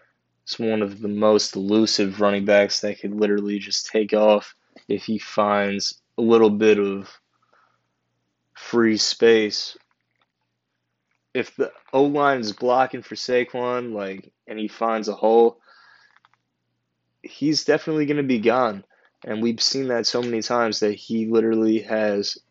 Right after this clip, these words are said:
that kind of fast twitch that can literally just let him explode down the field.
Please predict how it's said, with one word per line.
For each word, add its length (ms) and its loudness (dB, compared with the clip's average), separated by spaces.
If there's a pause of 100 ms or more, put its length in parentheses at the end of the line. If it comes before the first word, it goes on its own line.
(1200)
that 440 2
kind 340 -2
of 260 -4
fast 580 2
twitch 640 2 (1400)
that 520 0
can 240 -8
literally 400 0
just 260 -8 (260)
let 280 2
him 340 -4 (320)
explode 840 0
down 200 0
the 60 -8
field. 540 0